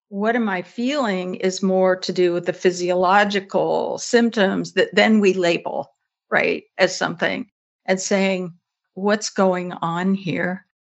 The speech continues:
And being more agnostic rather than leaping to, "Well, I'm feeling this way because, you know, Susie didn't do what she was supposed to do, and she's always like that, and she's lazy and unmotivated,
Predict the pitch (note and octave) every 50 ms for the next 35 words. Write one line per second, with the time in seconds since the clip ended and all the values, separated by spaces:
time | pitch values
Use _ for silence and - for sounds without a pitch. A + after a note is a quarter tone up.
0 | _ _ _ _ - B3 C#4+ D4+ F4+ D#4 A#3+ A3+ A3+ F#3 E3+ G#3+ A3+ A#3 A#3 A#3+
1 | A3+ G#3+ G#3+ G#3 G3+ G3+ G3 F#3 F#3 F3+ F3+ F3 F3+ F3+ F#3 F3+ - - - -
2 | - - - - - G3 G3 G3+ F#3+ F#3+ F#3 F3+ F3+ F#3 F3+ F3 F#3+ G3 G3+ G3
3 | G3+ F3+ F#3 F3 E3+ - - E3+ F3+ F3 - G3+ F3+ F3+ F3 _ _ _ _ _
4 | _ - - G#3 G#3 G#3 G#3 G#3 A3 A3+ G#3+ A3 - C4+ C#4 C#4 C4+ A#3+ G#3+ G3+
5 | F#3 - G#3 G3+ F#3+ G3 F#3 F#3+ F#3+ - - F#3+ F#3 F3 - - - - - -
6 | F#3+ G3 F#3 F3 F3 F3 - - A3+ A3 A3+ A3 G#3+ - G#3 F#3+ G3 - - F#3+
7 | F3 E3+ E3 F#3 F3+ F3+ G3 - - - - F#3+ F#3 - - - F#3 F3 F#3 -
8 | F#3+ E3+ F#3+ F#3+ F3+ F3+ F3 E3+ - - F3+ E3+ F#3 F3 F3+ F3+ F3 - F3+ F3
9 | - - - - A3 - - F3+ F3 E3 - - F#3 F3+ - G3 F3+ F3 F3+ F3
10 | - F#3+ F#3+ F#3 F#3 F3+ F3+ F3 F3 F#3 F3+ F3 E3+ - F#3 F3 F3 F#3 F3 F3+
11 | F3+